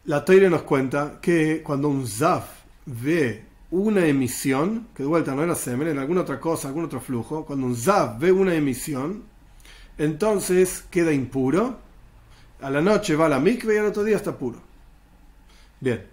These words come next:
cuando un zav ve una segunda emisión, una después de la otra,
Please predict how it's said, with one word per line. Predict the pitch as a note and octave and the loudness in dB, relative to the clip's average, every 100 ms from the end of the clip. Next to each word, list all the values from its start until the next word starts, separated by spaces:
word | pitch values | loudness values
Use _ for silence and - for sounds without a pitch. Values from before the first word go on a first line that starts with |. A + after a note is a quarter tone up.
| - - _ | -20 -20 _
cuando | - C#3+ D3 | -4 0 0
un | D3 | 0
zav | B2 G#3+ G3 | 2 0 2
ve | D3 | 2
una | D3 C#3+ | 2 0
segunda | - F3 D3+ G#3+ C4+ A3+ | 0 0 2 4 4 4
emisión, | G#3+ G#3 - A3 G#3 D#3+ D3+ D3+ D3 - - _ _ | 4 0 0 0 2 2 0 -4 -10 -18 -20 _ _
una | D3 C3+ B2+ | -4 -2 -2
después | B2 A#2+ D#3 C3+ | -4 -2 0 2
de | E3+ | 2
la | G#3 | 2
otra, | A3 - E3 D#3 D3 D3 | 2 2 0 0 -2 -4